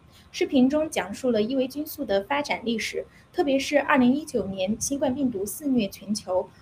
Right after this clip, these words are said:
促使医生和研究人员调查现有已开发药物，注意力落在伊维菌素抗病毒的潜在用途上，发现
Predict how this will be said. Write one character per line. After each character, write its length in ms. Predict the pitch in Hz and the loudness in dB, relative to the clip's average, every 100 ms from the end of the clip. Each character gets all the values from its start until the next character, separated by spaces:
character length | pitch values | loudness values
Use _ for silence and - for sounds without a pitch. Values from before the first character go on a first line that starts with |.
| - | -4
促 180 | 330 311 | 0 0
使 200 | - - | -2 -6
医 160 | 262 320 | 0 0
生 300 | - 311 320 | 2 0 -2
和 260 | - 202 214 | -2 0 0
研 240 | 202 202 | 0 -4
究 160 | 294 285 | -2 0
人 180 | 214 | 2
员 220 | 208 190 - - - | 2 -2 -8 -16 2
调 160 | 247 220 | 2 2
查 260 | - 190 | -2 -6
现 320 | 220 349 269 | -6 -2 0
有 240 | 196 170 - - - | 0 -4 -8 -16 -14
已 140 | 349 | -14
开 260 | - 285 294 | -4 -2 0
发 160 | 294 294 | 0 0
药 180 | 254 | 2
物， 220 | 185 180 - - - | 0 -2 -6 -20 -8
注 140 | 320 311 | 0 2
意 80 | |
力 280 | 302 302 202 269 | 4 2 2 4
落 180 | 277 | 4
在 180 | - 190 | 4 0
伊 180 | 175 254 | 0 0
维 120 | 233 | 0
菌 180 | 233 277 | 2 0
素 300 | - 240 392 | 0 0 0
抗 260 | - 262 220 | 0 -4 -4
病 240 | 285 226 | 0 -2
毒 200 | - 190 | -2 -2
的 120 | 202 | 0
潜 280 | 202 - 185 | 0 -4 -6
在 180 | - 269 | -4 -2
用 220 | 254 214 | 0 -2
途 160 | - - | -4 -10
上， 240 | - 180 - - - - - - | -6 -6 -6 -20 -20 -20 -16 4
发 140 | 349 | 4
现 260 | 349 285 | 6 2